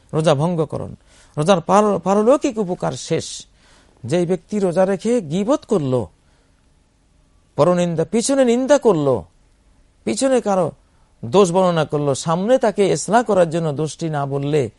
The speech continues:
না বলে পিছনে যদি বলে, এটাই তো গীবত। অনেকে মনে করে যে, যেই গীবত করছি এই দোষটা তার আছে,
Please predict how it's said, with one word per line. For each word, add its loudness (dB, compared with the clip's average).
না 0
বলে 0
পিছনে 2
যদি 0
বলে, 0
এটাই -2
তো -2
গীবত। -6
অনেকে 0
মনে 4
করে 4
যে, 0
যেই 0
গীবত -2
করছি -4
এই -2
দোষটা -4
তার -2
আছে, 0